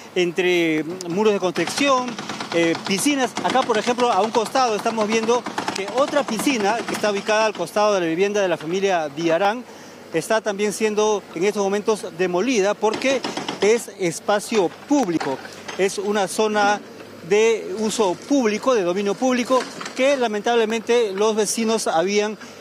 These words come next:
invadido, según lo que nos refiere la municipalidad de Lurín. ¿Y cómo podemos, eh, comprobar eso? Es a través de estos postes de alumbrado público. Por ejemplo, si ustedes ven, ese poste sería el límite,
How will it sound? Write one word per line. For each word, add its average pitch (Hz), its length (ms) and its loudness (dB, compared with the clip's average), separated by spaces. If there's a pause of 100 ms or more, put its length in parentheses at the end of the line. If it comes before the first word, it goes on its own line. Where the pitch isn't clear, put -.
invadido, 208 600 2
según 190 260 0
lo 196 80 2
que 180 120 -2
nos 160 120 0
refiere 208 300 2
la 208 100 0
municipalidad 170 640 0 (380)
de 175 120 2
Lurín. 190 380 2
¿Y 175 80 0
cómo 294 240 2
podemos, 240 720 0 (420)
eh, 170 220 0 (240)
comprobar 202 420 2
eso? 254 420 2 (400)
Es 226 360 2 (100)
a 202 120 0
través 202 280 2
de 220 60 0
estos 202 240 -2
postes 226 420 0
de 190 180 0
alumbrado 196 420 2
público. 220 440 2
Por 175 140 2
ejemplo, 180 420 0 (680)
si 180 100 -6
ustedes 226 240 2
ven, 262 260 2 (560)
ese 220 260 2
poste 240 520 2 (760)
sería 220 480 2
el 202 220 -2
límite, 220 640 2